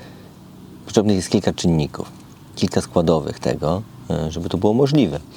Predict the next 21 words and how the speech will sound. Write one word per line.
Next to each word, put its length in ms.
I 40
tak 100
naprawdę 280
są 140
dwa 180
procesy, 680
albo 120
mogą 280
być 120
dwa 180
procesy 640
wykorzystywane 760
do 120
tego, 500
aby 300
przetworzyć 680
materię 420
organiczną. 640
Jeden 260
proces 380
tlenowy, 560